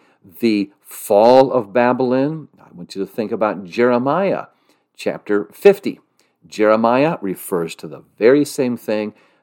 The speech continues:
The word which the Lord spoke concerning Babylon, the land of the Chaldeans, through Jeremiah the prophet, "Proclaim among the nations, lift up a standard. Babylon," verse two,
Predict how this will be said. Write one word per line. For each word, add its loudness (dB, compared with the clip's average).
The -2
word 4
which -4
the -6
Lord 0
spoke -4
concerning -6
Babylon, -2
the -12
land -6
of -4
the -14
Chaldeans, -6
through -12
Jeremiah -4
the -6
prophet, -2
"Proclaim -2
among 0
the -4
nations, 0
lift -4
up -10
a -10
standard. 2
Babylon," 2
verse -8
two, -2